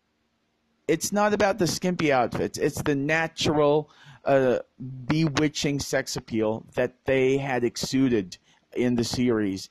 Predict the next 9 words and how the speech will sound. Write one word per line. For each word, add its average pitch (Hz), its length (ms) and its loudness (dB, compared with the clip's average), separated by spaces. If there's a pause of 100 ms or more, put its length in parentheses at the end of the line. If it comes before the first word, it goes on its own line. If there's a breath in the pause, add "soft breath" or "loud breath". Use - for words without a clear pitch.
(100)
that 131 560 -2
I 135 180 -2
don't 147 380 -2
see 123 420 0 (460 soft breath)
in 139 600 0
this 135 360 -2
reboot 131 600 0
of 101 160 -4
Charmed. 135 520 -2